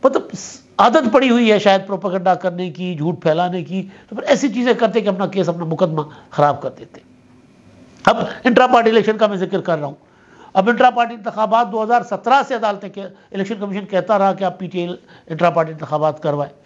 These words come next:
और इंट्रा पार्टी इंतखाबात ना करवाने का अंजाम सबको पता था कि निशान छिन जाता है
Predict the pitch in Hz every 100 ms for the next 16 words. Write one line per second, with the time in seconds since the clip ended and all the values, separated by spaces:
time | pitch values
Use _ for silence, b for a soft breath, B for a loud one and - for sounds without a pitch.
0 | B B B B 233 233 247 247 233 226
1 | 220 214 185 202 220 220 170 160 196 202
2 | 202 202 208 208 208 - 190 202 214 196
3 | 233 196 269 220 233 214 196 202 B B
4 | B - 170 180 190 - _ - 185 175
5 | 160 180 156 131